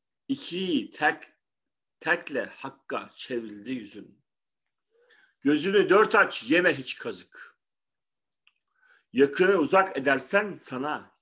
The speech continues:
yazık. Hakkı ırak sanan kör lal sağır.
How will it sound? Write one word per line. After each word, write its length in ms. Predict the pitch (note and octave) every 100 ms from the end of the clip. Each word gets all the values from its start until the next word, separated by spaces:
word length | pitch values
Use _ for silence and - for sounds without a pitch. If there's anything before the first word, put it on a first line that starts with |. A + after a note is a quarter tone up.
| _
yazık. 680 | A2 G#2+ - A#2+ _ - - _ _ _ _ _ _ _ _ _ _ _ _ _
Hakkı 760 | - D#3 - - F3+ G#3+ - -
ırak 260 | D3 E3 -
sanan 440 | - B2+ A#2+ G#2+
kör 460 | - - C#3+ B2 G2
lal 340 | A#2 A2+ F#2+
sağır. 960 | F#2 - G2+ A2+ A2 - - - -